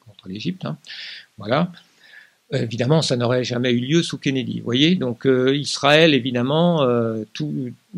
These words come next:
Johnson a tout donné à Israël. Hein, on, on y reviendra. Ok.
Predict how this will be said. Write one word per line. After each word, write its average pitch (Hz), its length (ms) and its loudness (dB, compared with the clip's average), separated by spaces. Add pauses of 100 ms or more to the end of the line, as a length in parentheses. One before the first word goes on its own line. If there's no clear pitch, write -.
(140)
Johnson 139 400 0
a 120 100 0
tout 170 160 0
donné 147 260 2
à 127 60 2
Israël. 113 440 -4 (480)
Hein, 107 200 -12 (120)
on, 107 120 -12 (120)
on 113 100 -6
y 113 100 -2
reviendra. 104 440 -10 (1400)
Ok. 135 320 -2